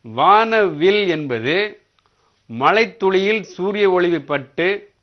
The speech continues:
நமக்கு எதிரொலிக்கப்படுகின்ற நிறமாலை. It's a spectrum. நிறமாலைன்னு அர்த்தம் வந்து. உங்களுடைய தொலைக்காட்சி ஒலி அளவை குறைத்துக் கொள்ளுங்கள்.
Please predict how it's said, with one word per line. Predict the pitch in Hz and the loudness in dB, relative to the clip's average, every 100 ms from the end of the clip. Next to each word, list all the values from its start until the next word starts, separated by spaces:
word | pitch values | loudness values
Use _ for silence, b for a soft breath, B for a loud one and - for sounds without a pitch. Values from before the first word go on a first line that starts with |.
| _ _ _ _ _ _ | _ _ _ _ _ _
நமக்கு | 139 139 151 151 | -10 -8 -4 0
எதிரொலிக்கப்படுகின்ற | 190 196 170 170 147 143 135 127 151 190 202 - _ - | 0 0 -2 -4 -4 -6 -6 -6 -4 -4 -6 -16 _ -12
நிறமாலை. | 135 165 202 185 147 151 135 104 _ _ _ _ _ | -4 0 0 0 0 0 -2 -8 _ _ _ _ _
It's | - 208 | -8 -6
a | |
spectrum. | 202 - 208 - - 117 - _ _ | -4 -4 -4 -4 -8 -8 -10 _ _
நிறமாலைன்னு | 127 165 190 170 170 180 | -2 -2 0 0 0 0
அர்த்தம் | 147 123 123 | -4 -8 -14
வந்து. | 101 90 _ _ | -16 -20 _ _
உங்களுடைய | _ 143 139 131 | _ -10 -8 -4
தொலைக்காட்சி | 170 180 175 170 | -4 -2 -4 -4
ஒலி | 151 160 | -4 -4
அளவை | 156 151 | -6 -6
குறைத்துக் | 143 151 147 | -8 -8 -8
கொள்ளுங்கள். | 135 117 147 202 | -8 -8 -8 -10